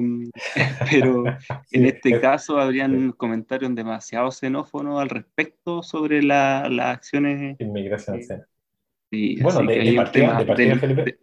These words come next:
Speaker 1: delicado.
Speaker 2: todos, de partida, todos asumieron de que quienes estaban en las carpas
Speaker 1: Claro.
Speaker 2: eran extranjeros.
Speaker 1: Exacto.
Speaker 2: Y yo me, me esforcé en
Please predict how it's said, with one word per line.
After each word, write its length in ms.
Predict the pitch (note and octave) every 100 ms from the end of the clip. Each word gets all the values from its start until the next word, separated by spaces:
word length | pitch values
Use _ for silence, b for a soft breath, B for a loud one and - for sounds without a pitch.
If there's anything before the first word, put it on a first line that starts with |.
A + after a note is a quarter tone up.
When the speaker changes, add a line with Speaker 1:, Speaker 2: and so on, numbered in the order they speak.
| -
Speaker 1:
delicado. 680 | - B2 B2+ C3+ A2 - _ _ _ _ -
Speaker 2:
todos, 420 | B2 A#2+ C3+ C3+
de 60 | G2
partida, 320 | G#2 A2+ -
todos 260 | G#2+ A2+ C3
asumieron 500 | C3 B2 A#2 C#3+ D3+
de 140 | C#3+
que 200 | C#3 C#3
quienes 300 | C#3 A2 G#2
estaban 280 | G2 A2+ B2
en 100 | C3
las 140 | C3+
carpas 400 | C3+ C3+ C3 E3 - _ _ _ _ _ _ _ _ C3 B2
Speaker 1:
Claro. 200 | G2+ -
Speaker 2:
eran 580 | A2 G2 G#2 A#2+ C3+ -
extranjeros. 600 | C#3+ C3 G3+ G#3 F3 - - _ _ _ _ _ _ _ _
Speaker 1:
Exacto. 340 | - - G2+ _ _ _ _ _ _ _ _ _
Speaker 2:
Y 100 | A#2
yo 200 | A#2+ B2
me, 560 | A#2 A2+ A2+ A2 A2 - - - _ -
me 300 | A2+ A2+ B2
esforcé 580 | C3 A2+ - - D#3 -
en 320 | C3 B2 B2+